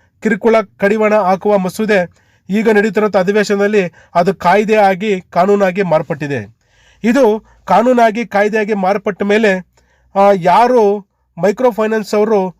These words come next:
ಸಾಲಗಾರರಿಗೆ ಮನೆಗಳ ಬಳಿ ಬಂದು ಅಥವಾ ಮನೆಗಳ ಮೇಲೆ ಈ ಮನೆ ಫೈನಾನ್ಸಲ್ಲಿದೆ, ಈ ಮನೆಯನ್ನ ಯಾರು ತಗೋಬಾರ್ದು ಅಂತೇಳಿ ಬರೆದು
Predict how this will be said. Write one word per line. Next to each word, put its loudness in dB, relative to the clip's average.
ಸಾಲಗಾರರಿಗೆ 0
ಮನೆಗಳ -2
ಬಳಿ -2
ಬಂದು 0
ಅಥವಾ 2
ಮನೆಗಳ 0
ಮೇಲೆ 2
ಈ -2
ಮನೆ 0
ಫೈನಾನ್ಸಲ್ಲಿದೆ, 0
ಈ -4
ಮನೆಯನ್ನ 2
ಯಾರು 0
ತಗೋಬಾರ್ದು 0
ಅಂತೇಳಿ -2
ಬರೆದು -2